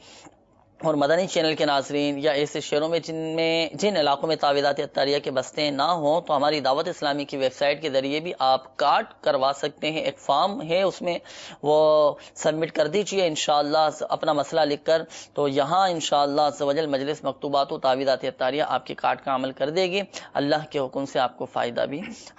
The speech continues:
حاصل ہوتا رہے گا۔ اچھا، اسی طرح ایک اور مسئلہ تھا،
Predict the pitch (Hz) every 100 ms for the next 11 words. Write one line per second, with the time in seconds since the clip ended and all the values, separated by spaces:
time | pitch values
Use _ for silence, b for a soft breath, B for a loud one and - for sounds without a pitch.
0 | - 127 - 175 196 - - - 104 -
1 | 131 - - 82 B B B 143 - 170
2 | 233 226 220 - 180 185 208 190 156 -
3 | 175 170 170